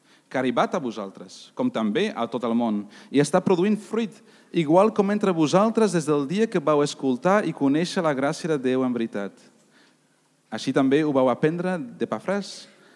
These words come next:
el nostre estimat company de servei, que és fidel ministre del Crist per vosaltres, i és qui ens ha assabentat del vostre amor en l'esperit.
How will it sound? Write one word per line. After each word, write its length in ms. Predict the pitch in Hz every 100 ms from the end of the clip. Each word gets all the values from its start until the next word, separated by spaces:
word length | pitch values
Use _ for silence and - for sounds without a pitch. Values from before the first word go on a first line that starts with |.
| _ -
el 160 | 143
nostre 260 | 170 202 175
estimat 380 | - 175 180 -
company 400 | 170 - 165 170
de 80 | 160
servei, 480 | 143 110 104 95 - - _ _ _ _ _
que 80 | 127
és 100 | -
fidel 320 | 123 131 156
ministre 480 | 147 120 - 117 117
del 160 | 107 107
Crist 460 | 131 139 - - - _ _ _
per 140 | 110
vosaltres, 800 | 113 110 98 95 98 98 - - _ _ _ _
i 120 | - 135
és 80 | 139
qui 160 | 139 127
ens 200 | 123 127
ha 220 | 143 135 123
assabentat 640 | - 120 113 110 135 143
del 160 | 113 107
vostre 340 | 123 - 147
amor 280 | 127 107 107 - - - _ _ _
en 120 | 101
l'esperit. 500 | 101 - 95 -